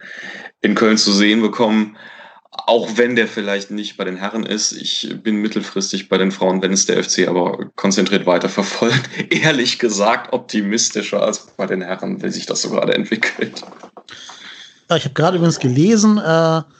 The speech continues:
Speaker 2: das Portal fußball punkt de überträgt die zweite Bundesliga der Frauen im Moment gerade. Ich weiß nicht, wie die nächste, wie das für die nächste Saison aussieht, aber es gibt auf jeden Fall Übertragungswege. Und davor gab's bei Sporttotal Punkt T V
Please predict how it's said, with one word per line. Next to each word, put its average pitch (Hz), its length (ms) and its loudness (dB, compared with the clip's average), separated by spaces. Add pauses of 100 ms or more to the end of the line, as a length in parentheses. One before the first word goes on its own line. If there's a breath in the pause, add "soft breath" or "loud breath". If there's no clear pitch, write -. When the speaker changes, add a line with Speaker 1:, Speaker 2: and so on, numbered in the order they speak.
(260 soft breath)
Speaker 2:
das 139 160 0
Portal 156 460 2
fußball 190 520 2
punkt 160 140 0
de 160 120 2
überträgt 143 500 0
die 127 100 -6
zweite 135 360 0
Bundesliga 127 500 0
der 107 140 -2
Frauen 131 400 2
im 113 80 -2
Moment 127 480 2
gerade. 113 560 2 (340 loud breath)
Ich - 80 -12
weiß 123 160 0
nicht, 143 160 4
wie 143 60 6
die 127 40 6
nächste, 131 320 2
wie 117 60 0
das 123 120 0
für - 80 -8
die 127 80 0
nächste 135 280 0
Saison 117 320 0
aussieht, 120 520 2 (600 loud breath)
aber 139 300 4
es 131 120 0
gibt - 240 0
auf 143 120 -2
jeden 143 140 2
Fall 135 100 2
Übertragungswege. 95 1080 -6 (120)
Und 110 160 -2
davor 156 340 4
gab's 143 240 0
bei 117 120 -4
Sporttotal 135 760 0
Punkt 165 320 0
T 143 100 0
V 143 420 2